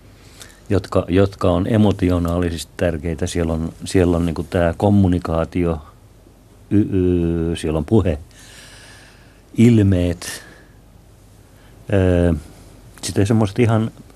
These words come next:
tavallaan niin kuin voisi ajatella yksinkertaiset asiat kuin pureskelu ja nieleminen, jotka jo vaatii valtavan määrän niin kuin tuntohermosäikeitä ja,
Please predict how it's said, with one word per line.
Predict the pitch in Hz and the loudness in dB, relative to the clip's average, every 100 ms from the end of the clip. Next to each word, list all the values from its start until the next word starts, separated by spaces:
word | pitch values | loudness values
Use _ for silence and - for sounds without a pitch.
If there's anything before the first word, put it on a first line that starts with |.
| - - - - - - - 101 | -20 -20 -20 -20 -20 -20 -14 -2
tavallaan | 117 110 98 92 95 | 0 2 2 2 0
niin | 92 | 0
kuin | 101 95 - - - - - | -2 -2 -6 -16 -20 -10 -2
voisi | 98 98 | 0 0
ajatella | 95 95 101 - - | 0 -2 -4 -8 -2
yksinkertaiset | 123 98 85 82 92 90 - 92 - - | -2 0 -2 -2 -6 -8 -8 -10 -12 -10
asiat | - 92 87 85 | -4 -2 0 -2
kuin | - 95 | -4 -6
pureskelu | - 95 82 - 85 85 | -2 -2 -2 -4 -6 -4
ja | 85 | -2
nieleminen, | 90 82 80 76 80 82 85 | -2 -2 -4 -6 -8 -6 -6
jotka | 92 - 92 | -6 -4 -2
jo | 98 - - - - | -2 -4 -12 -18 -4
vaatii | 107 92 - 95 85 | 0 0 -2 -4 -2
valtavan | 104 104 92 90 80 82 | 0 0 0 -4 -4 -6
määrän | 82 85 80 80 78 - - - - - - - - | -4 -4 -6 -6 -8 -10 -16 -20 -20 -20 -20 -16 -6
niin | 85 | -4
kuin | 87 85 82 - - - - - | -2 -4 -4 -10 -20 -20 -20 -4
tuntohermosäikeitä | 110 101 95 90 85 87 - 90 82 87 82 73 - - - | 2 2 4 2 0 -2 -2 -4 -4 -4 -6 -8 -12 -16 -8
ja, | 98 87 | -4 -4